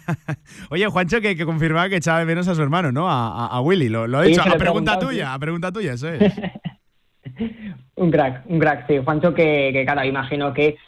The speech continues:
Speaker 2: echará de menos a, eh, echará de menos a, a Abel Hernán Gómez. Le he preguntado y, bueno, ha dicho que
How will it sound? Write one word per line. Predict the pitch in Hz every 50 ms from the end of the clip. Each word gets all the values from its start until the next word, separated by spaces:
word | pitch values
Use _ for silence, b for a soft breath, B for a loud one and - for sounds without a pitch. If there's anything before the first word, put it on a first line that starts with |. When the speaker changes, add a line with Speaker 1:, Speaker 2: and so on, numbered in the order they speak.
| B B
Speaker 2:
echará | B 180 170 170 156 151
de | 147 147
menos | 156 151 151 143
a, | 160 151 151 151 143 143 147 143 139
eh, | 135 135 135
echará | 127 151 147 143
de | 147 143
menos | 147 147 143 143 143
a, | 147 139 135 135 135 131
a | - 147
Abel | 143 147 147 139
Hernán | 143 139 139 135 135
Gómez. | 147 160 175 156
Le | 160 156
he | 147
preguntado | 143 156 160 143 156 151 151 147 156 160 170
y, | 165
bueno, | 139 131 123 120 120
ha | - 131
dicho | 147 151 139 165 156 135
que | 151 160 175 180 175